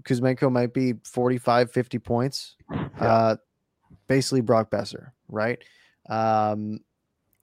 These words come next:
Speaker 1: so in that sense, maybe. Um, how much money is Brock Boeser gonna be making next year? You know, that's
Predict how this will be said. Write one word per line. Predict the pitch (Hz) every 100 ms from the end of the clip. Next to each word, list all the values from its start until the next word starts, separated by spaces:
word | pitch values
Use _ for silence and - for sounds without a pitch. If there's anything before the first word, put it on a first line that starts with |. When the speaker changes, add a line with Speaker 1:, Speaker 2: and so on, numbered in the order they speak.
| _
Speaker 1:
so | - 147 139 135
in | 139 156
that | 262
sense, | - 127 117 - - - _ _ -
maybe. | 143 240 165 110 160 - _ _ _ _
Um, | 120 127 123 123 120 117 _ -
how | 120
much | 147 151 135
money | 135 151
is | 143
Brock | 120 131 131
Boeser | - 135 -
gonna | 135 120
be | 117
making | 127 135 139
next | 135 131 -
year? | 131 135 127
You |
know, | 113
that's | 110 113 - -